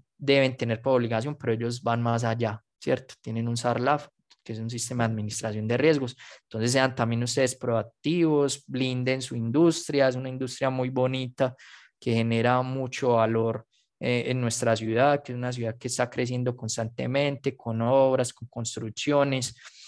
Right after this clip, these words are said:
que se mueve bastante en ese sentido, que genera mucho empleo al lado de la confección. Confección, pues, de ropa es una de las actividades más importantes en nuestra región, eh, la que, de la que,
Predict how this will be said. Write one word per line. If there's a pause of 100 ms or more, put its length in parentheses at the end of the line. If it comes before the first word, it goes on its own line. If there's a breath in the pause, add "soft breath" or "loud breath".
(800 loud breath)
que
se
mueve
bastante
en
ese
sentido,
que
genera
mucho
empleo
al
lado
de
la
confección. (340 soft breath)
Confección,
pues,
de
ropa
es
una
de
las
actividades
más
importantes (440 loud breath)
en
nuestra
región, (320 soft breath)
eh,
la
que,
de
la
que,